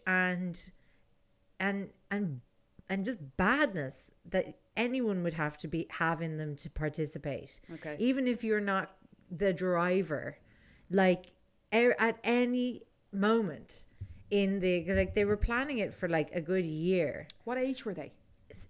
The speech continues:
Speaker 1: uh, at the time of the attacks, Eric was eighteen and Dylan was seventeen.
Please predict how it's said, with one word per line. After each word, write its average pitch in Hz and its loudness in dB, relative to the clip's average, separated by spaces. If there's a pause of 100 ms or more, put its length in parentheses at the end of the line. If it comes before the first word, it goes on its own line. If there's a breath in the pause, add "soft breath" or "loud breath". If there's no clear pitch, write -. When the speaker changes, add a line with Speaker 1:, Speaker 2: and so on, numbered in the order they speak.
Speaker 1:
uh, 190 4
at 190 0
the 202 -2
time 220 -2
of 220 -6
the 214 2
attacks, 185 -4
Eric 170 0
was 165 -6
eighteen 160 -4
and 151 -8
Dylan 156 -4
was 151 -8
seventeen. 202 -4